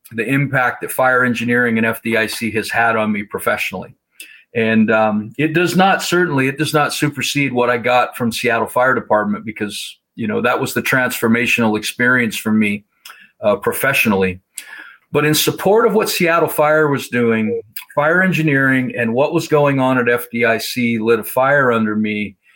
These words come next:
because it allowed me to be exposed to men and women that were taking the craft into areas that I could have never imagined and talking about it in a way, um, that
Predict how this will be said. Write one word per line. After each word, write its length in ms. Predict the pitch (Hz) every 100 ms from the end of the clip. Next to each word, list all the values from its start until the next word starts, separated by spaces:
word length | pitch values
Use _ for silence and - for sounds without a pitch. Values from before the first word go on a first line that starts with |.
| _ -
because 300 | 113 131 113
it 80 | 113
allowed 400 | 117 139 160 170
me 100 | 175
to 60 |
be 160 | 135 151
exposed 720 | 123 - - 135 151 143 -
to 440 | 127 120 117 117 110
men 220 | 123 143
and 160 | 135 113
women 360 | 131 139 113
that 120 | 113 -
were 140 | 107
taking 400 | - 156 156 135
the 60 | 107
craft 520 | - 135 131 123 120
into 160 | 110
areas 400 | 110 123 123 113
that 100 | 113
I 60 | 110
could 180 | - 123
have 120 | 107
never 260 | 120 113 110
imagined 560 | 107 107 104 95 - _ _ - - -
and 160 | 123 117
talking 400 | 143 151 160 147
about 280 | 131 131 123
it 80 |
in 100 | 123
a 60 | 113
way, 500 | 113 123 127 117 101 _ - - _ 120
um, 300 | 117 113 107
that 160 | 110